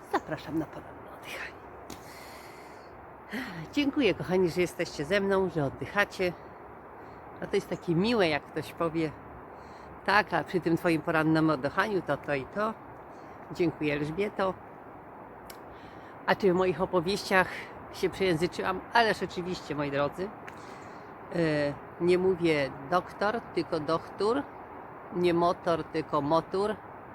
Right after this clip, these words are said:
No i oczywiście u nas w centralnej Polsce wychodzi się na dwór, nie na pole, jak w krakowskim. No na pewno jest jakaś lokalna gwara.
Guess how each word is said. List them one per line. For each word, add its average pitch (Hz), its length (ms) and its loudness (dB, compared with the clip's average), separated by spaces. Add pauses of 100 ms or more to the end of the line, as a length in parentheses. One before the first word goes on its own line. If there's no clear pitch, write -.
(800)
No 180 160 2
i 180 120 6
oczywiście 175 520 0
u 180 160 4
nas 165 380 2
w - 40 -14
centralnej 160 500 2
Polsce 160 320 -2
wychodzi 156 340 -2
się 175 140 -2
na 160 200 10
dwór, 156 260 4
nie 165 160 10
na 156 100 10
pole, 165 340 6
jak 143 200 2
w - 60 -12
krakowskim. 175 640 -2 (1080)
No 302 80 6
na 349 80 10
pewno 247 300 6
jest 220 220 4
jakaś 202 420 4 (100)
lokalna 170 640 8
gwara. 160 500 6